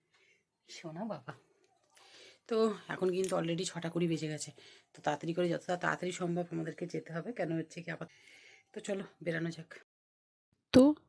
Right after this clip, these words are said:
আমরা কিন্তু বেরিয়ে গেছি রাস্তায়, আর already কিন্তু গন্তব্যস্থলে পৌঁছে গেছি। তো আজকে প্রচণ্ড পরিমাণে ব্যান্ডে ভিড় হয়েছিল, মেয়ে দেখতে পাচ্ছ বসে আছে,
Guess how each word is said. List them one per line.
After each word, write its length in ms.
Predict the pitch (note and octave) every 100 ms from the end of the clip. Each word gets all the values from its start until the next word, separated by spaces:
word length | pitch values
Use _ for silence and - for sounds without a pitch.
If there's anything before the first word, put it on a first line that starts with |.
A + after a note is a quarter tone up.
| - D3+
আমরা 200 | C#3+ D#3 D#3
কিন্তু 220 | F3 F3+ C4
বেরিয়ে 280 | D#3+ C3 D3+ E3
গেছি 180 | F#3 C#4+ D3+
রাস্তায়, 400 | C3+ - - B2 C3+
আর 80 | C#3 C#3
already 400 | D3 D#3+ E3 A#3+ B3
কিন্তু 180 | B3+ C#4+
গন্তব্যস্থলে 640 | E3 D3 E3 D#3 E3+ - C#4 -
পৌঁছে 280 | C3+ C#3 - C3
গেছি। 240 | C#3 - B2+ - - -
তো 60 | - C#3+ G#2+
আজকে 240 | - - D3+ -
প্রচণ্ড 460 | D3 C#3+ - D3 D3 C#3+
পরিমাণে 320 | D3+ D3+ D#3 D3+
ব্যান্ডে 220 | D3 C#3 C#3+
ভিড় 160 | D#3 E3
হয়েছিল, 220 | D#3+ F3 E3
মেয়ে 140 | D#3 D#3
দেখতে 180 | D#3 G3+
পাচ্ছ 160 | F3+ - E3
বসে 200 | D#3+ - G#3
আছে, 180 | G3 -